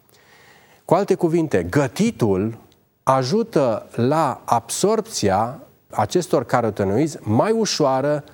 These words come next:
din aceste produse vegetale, a acestor produse pe care noi le consumăm în fiecare zi. În anumite cazuri, diferențele de disponibilitate sunt de câteva ori mai mari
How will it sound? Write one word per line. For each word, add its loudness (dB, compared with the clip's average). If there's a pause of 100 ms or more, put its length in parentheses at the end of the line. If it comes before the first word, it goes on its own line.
(140)
din -2 (140)
aceste -4
produse -4
vegetale, -4 (260)
a -2
acestor -4 (300)
produse -2 (100)
pe -4
care 0
noi 0
le 0
consumăm -4
în -6
fiecare -4
zi. -8 (1040)
În 0
anumite 2
cazuri, 0
diferențele 0
de 0
disponibilitate 0
sunt 0
de 2
câteva 0
ori 2
mai 2
mari 0